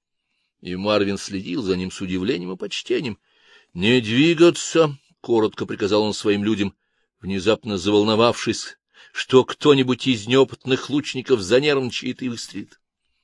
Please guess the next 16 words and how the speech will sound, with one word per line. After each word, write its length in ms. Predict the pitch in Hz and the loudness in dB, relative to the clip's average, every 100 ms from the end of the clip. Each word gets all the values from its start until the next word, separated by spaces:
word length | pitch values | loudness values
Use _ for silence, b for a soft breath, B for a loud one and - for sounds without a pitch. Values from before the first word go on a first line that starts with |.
| _ _ _ _ _ | _ _ _ _ _
Сердце 680 | - 143 139 120 - 123 117 | -4 4 6 6 2 4 6
бешено 520 | 113 110 - 107 110 | 6 4 2 -2 -2
стучало. 640 | - - 113 - 107 104 _ _ _ _ _ _ _ _ _ _ _ B B B B | -6 -10 -8 -6 -6 -8 _ _ _ _ _ _ _ _ _ _ _ B B B B
И 140 | 113 113 | -4 -2
с 140 | - | -2
каждым 500 | - 202 165 170 175 | 2 2 2 -2 -4
шагом 440 | - 208 196 175 | -4 -2 -2 -4
царя 320 | 165 160 131 104 | -6 -4 -2 0
волнение 460 | 101 117 180 160 | -2 -2 -6 -8
усиливалось. 720 | 143 - - 104 92 85 - b b b b b | -12 -12 -10 -6 -4 -6 -10 b b b b b
Храбрость 880 | - - 156 220 190 107 98 - - | -16 -2 2 6 4 4 0 -2 -4
этого 300 | 98 - 95 | -4 -4 -6
человека 460 | - 101 95 98 95 | -6 -2 -2 -2 -6
граничила 500 | 90 98 98 95 92 | -4 -4 -4 -4 -4
с 100 | 82 | -2
безрассудством, 960 | 104 104 92 90 - - - - 101 | -4 -2 -4 -6 -10 -14 -16 -14 -16